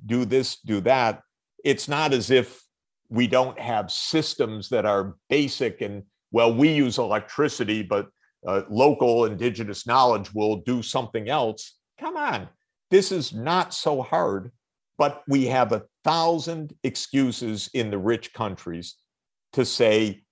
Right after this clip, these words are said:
"Don't do what we do ourselves within our own societies." So what I would like to see is global social democracy, social democracy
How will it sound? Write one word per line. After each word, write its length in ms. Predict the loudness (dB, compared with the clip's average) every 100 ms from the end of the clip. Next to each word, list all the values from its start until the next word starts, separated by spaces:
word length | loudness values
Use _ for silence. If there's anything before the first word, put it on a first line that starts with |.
| -8 2
"Don't 440 | 4 4 0 0
do 160 | 2 4
what 380 | 2 0 -2
we 280 | -4 -4 -4
do 460 | -4 -4 -4 -6 -4
ourselves 600 | -4 -2 -2 0 0 -2 -8
within 320 | -6 -4 -4
our 280 | -4 -4 -6
own 220 | -8 -10
societies." 880 | -14 -12 -8 -6 -6 -8 -12 -18 -20 _ _ _
So 180 | 0 2
what 180 | 4 6
I 100 | 4
would 220 | 4 0
like 280 | 2 2 2
to 100 | -4
see 500 | -8 -6 -6 -4 -6 _ _ -4
is 360 | 0 0 -4 -12 -8
global 640 | 2 6 6 4 0 -4 _ _ _ _ -14
social 760 | 0 2 2 -2 -6 -6 -10 -4
democracy, 840 | -2 -2 -4 -6 -14 -12 -14 -14 _ _ _ _ -14
social 500 | 2 4 4 2 0
democracy 920 | 0 -2 -2 -2 -4 -6 -6 -6 -8